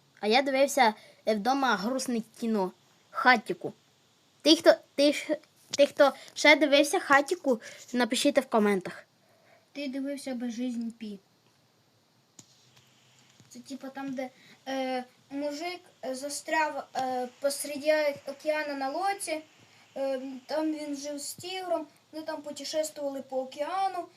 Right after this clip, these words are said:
Speaker 2: Потім, е, ну, вони там, ну, до них там приплила обізяна, бо там корабль тонув з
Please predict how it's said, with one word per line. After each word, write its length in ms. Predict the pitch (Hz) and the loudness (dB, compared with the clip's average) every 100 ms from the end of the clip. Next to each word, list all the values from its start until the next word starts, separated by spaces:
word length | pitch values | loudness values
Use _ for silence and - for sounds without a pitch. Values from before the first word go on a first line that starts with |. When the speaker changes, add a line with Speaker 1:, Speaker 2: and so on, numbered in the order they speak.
| _ 254 | _ -20
Speaker 2:
Потім, 440 | - 339 339 320 285 | -6 -4 -4 -8 -8
е, 120 | 262 - - 277 302 | -10 -14 -18 -14 -10
ну, 280 | 320 311 - | -10 -10 -12
вони 220 | 277 294 | -10 -8
там, 260 | 311 302 269 - _ _ _ _ - | -6 -6 -8 -12 _ _ _ _ -12
ну, 180 | 311 | -8
до 160 | 269 294 | -8 -8
них 180 | 330 330 | -10 -8
там 240 | 302 277 - | -8 -8 -14
приплила 680 | 269 302 302 302 294 294 277 - _ - | -14 -14 -12 -12 -6 -4 -6 -8 _ -18
обізяна, 640 | 262 285 285 349 415 415 392 - - - - - - | -12 -8 -4 -2 -2 -4 -8 -12 -20 -20 -20 -20 -10
бо 80 | 277 | -6
там 200 | 294 311 | -4 -4
корабль 400 | 302 311 302 302 285 | -6 -6 -6 -8 -10
тонув 360 | 311 294 285 269 | -8 -4 -4 -2
з 220 | 285 | 0